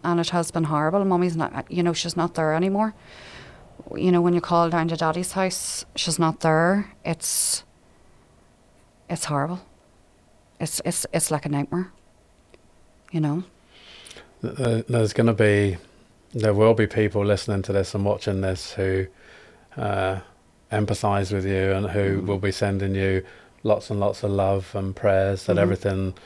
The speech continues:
Speaker 2: um, you gradually find some sort of peace throughout this, you know, for the family and for the wider family, that, you know, you have to find some sort of peace
Speaker 1: Yeah.
Speaker 2: throughout this. What is your hope that, you know, if there's somebody out there who's going through this as well, what, what would you say to them?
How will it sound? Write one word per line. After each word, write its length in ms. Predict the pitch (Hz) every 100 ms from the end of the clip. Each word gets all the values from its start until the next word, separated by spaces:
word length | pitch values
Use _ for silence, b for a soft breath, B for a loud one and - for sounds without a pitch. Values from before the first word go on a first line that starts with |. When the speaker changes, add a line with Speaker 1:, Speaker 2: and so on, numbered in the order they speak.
| B B -
Speaker 2:
um, 580 | 107 95 95 92 92 92 _ - b b b b b
you 100 | 107
gradually 440 | - 110 104 101
find 320 | 95 104 101 98
some 160 | 107
sort 180 | 92 104
of 100 | 98
peace 680 | - - 101 92 - - - b b b _
throughout 300 | 107 98 101
this, 240 | 98 -
you 60 | 104
know, 140 | 98
for 140 | 95 98
the 80 |
family 480 | 92 104 98 95 95
and 120 | 95 92
for 100 | 98
the 80 | 95
wider 300 | 95 95 95
family, 440 | 101 101 98 92
that, 180 | 92 - 107
you 100 | 101
know, 80 |
you 180 | 95 98
have 260 | 90 98 -
to 80 | 107
find 260 | 98 95
some 200 | - 101
sort 160 | 92 92
of 60 | -
peace 180 | 85 82
Speaker 1:
Yeah. 40 |
Speaker 2:
throughout 200 | 101 92
this. 160 | 95 - B B B B
What 180 | 117 117
is 180 | 123 -
your 240 | 117 107
hope 480 | 101 - 110 101 - - B B B B B B
that, 380 | 110 104 101 - -
you 80 | 123
know, 220 | 101 95 104 - 123
if 160 | 110
there's 140 | 107 -
somebody 380 | 117 117 107
out 200 | 104 104
there 200 | 98 101
who's 200 | 98 98
going 240 | - 104 101
through 160 | 104
this 240 | 98 95 -
as 140 | 95
well, 240 | 107 98 98
what, 160 | 104
what 160 | 107 110
would 120 | 104
you 60 | 104
say 240 | - 98
to 140 | -
them? 300 | 104 101 95